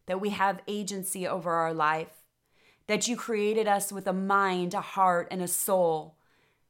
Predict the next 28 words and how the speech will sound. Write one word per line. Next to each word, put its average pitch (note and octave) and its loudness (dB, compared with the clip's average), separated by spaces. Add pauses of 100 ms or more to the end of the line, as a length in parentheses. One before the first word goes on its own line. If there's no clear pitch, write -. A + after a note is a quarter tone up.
(240)
that F#3 0
you, F#3 -4
we A#3+ 4
are A3+ 4
individuals G#3+ -2
and F#3 -4
we're F#3+ -2
on G#3+ -2
an G3 -4
individual G3 -4
journey. F3 -4
But E3 -2
in F#3 -4
this A3+ 6
situation, F#3 -6 (560)
it's F3+ -6
a F3+ 0
collective F#3+ -2
consciousness. E3+ -6
It's - -8
a E3+ -4 (240)
universal F3+ -2
transformation, D3+ -6
God, D3+ -6
that D3 -8
you G#3 0
have B3 2
something A3 -2